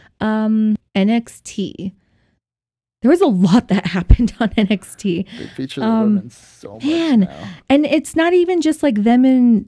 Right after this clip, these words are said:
Speaker 1: taking up matches. Like, it's also,
Speaker 2: Yeah.
Speaker 1: I really do love the, the way <laughs> because of the way that their, uh, stories integrate,
Speaker 2: Yeah.
Speaker 1: like, all four of 'em. So you get, like, a nice balance and stuff of, uh, men and women's storylines. And,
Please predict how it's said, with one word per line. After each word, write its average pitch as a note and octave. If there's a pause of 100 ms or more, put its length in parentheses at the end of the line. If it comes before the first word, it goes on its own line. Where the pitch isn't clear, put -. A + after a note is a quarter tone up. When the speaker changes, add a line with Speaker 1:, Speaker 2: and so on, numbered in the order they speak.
Speaker 1:
taking A#3+
up G3+
matches. G3+
Like, G#3+
it's A3
also, A#3+ (120)
Speaker 2:
Yeah. F2 (320)
Speaker 1:
I C4+
really D4
do C4
love A3
the, G3+ (200)
the G3
way F#3+ (320)
<laughs> -
because A3
of A3+
the A#3
way A3
that G#3
their, G#3
uh, A3
stories G#3+
integrate, G3
Speaker 2:
Yeah. A2+
Speaker 1:
like, G#3
all G3+
four G#3
of G3
'em. G3 (300)
So -
you A3+
get, G3
like, G3
a F#3+
nice G3
balance F#3+
and G3
stuff F#3+
of, G3 (120)
uh, F#3
men F#3+
and F#3
women's F3
storylines. F3+
And, F#3